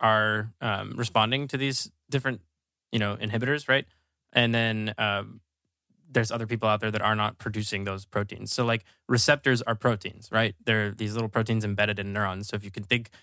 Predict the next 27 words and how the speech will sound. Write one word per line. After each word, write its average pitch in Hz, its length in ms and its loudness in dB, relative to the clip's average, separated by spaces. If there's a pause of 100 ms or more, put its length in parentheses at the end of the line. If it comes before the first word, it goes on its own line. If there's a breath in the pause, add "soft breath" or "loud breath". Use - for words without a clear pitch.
(160 soft breath)
if 113 80 -2
someone 127 280 4
is 113 80 -2
not 113 260 0
producing 104 600 -2
these 101 180 -6
proteins 101 640 -2 (840)
to 113 120 -2
have 120 640 4
the 117 100 0
receptor 113 500 2
to, 104 640 -4
you 120 100 -6
know, 107 240 -2 (440)
initiate 117 560 4
a 110 60 -2
response 123 420 2
from 113 200 -4
whatever 110 280 0
drug 117 360 2
this 104 200 -4
is, 98 240 -6
right? 104 200 0
Or 101 80 -6
anything 110 240 -4
like 104 160 -4
that. 107 200 4